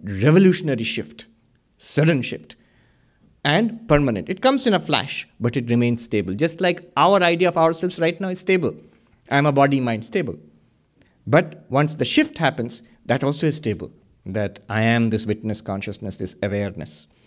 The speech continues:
this existence consciousness place. This is one way of understanding enlightenment,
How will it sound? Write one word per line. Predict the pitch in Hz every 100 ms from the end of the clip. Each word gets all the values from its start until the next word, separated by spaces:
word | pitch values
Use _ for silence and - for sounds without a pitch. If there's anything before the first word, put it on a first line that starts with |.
| _ _ _ _ -
this | 101 -
existence | 104 98 107 - 92
consciousness | - 104 98 92 - 92 -
place. | - - - - _ _ _ _ _ _ _ _ -
This | - 139
is | 165
one | 120 147 185 185
way | 165
of | 156 156
understanding | 131 131 - 131 131 127
enlightenment, | 110 107 107 98 90 80